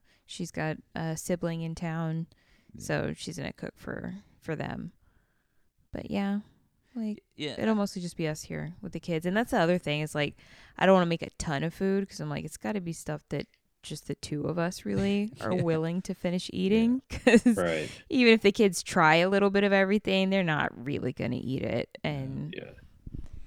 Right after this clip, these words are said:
Speaker 2: Yeah, we, we haven't made, like, a big meal. It's been, like, five years or something like that where we, we kinda hosted it.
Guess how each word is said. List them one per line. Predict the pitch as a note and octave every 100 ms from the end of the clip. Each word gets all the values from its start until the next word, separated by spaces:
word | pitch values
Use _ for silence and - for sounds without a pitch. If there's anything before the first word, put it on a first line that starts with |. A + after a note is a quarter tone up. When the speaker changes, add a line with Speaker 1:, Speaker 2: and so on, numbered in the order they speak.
| - - - - - - -
Speaker 2:
Yeah, | A#2+
we, | G#2+ A#2
we | C#3+ F3+
haven't | G3 F#3 B2+
made, | C3 B2+ A#2 F#2+ _ - -
like, | G2 G2+
a | F#2+
big | F2 A2 G#2
meal. | G#2 G2+
It's | A#2+ A2
been, | C3
like, | G2 F2
five | F#2+ F#2+ F2+
years | F2+ F2+ F2+ F2 - C#2+
or |
something | - E2+ D#2
like | D#2+
that | E2
where | G2 G#2+
we, | A2+ A2 -
we | G#2+ A2+ A#2
kinda | - B2+ A2 A2+
hosted | G#2+ A#2+ - A2+
it. | B2 B2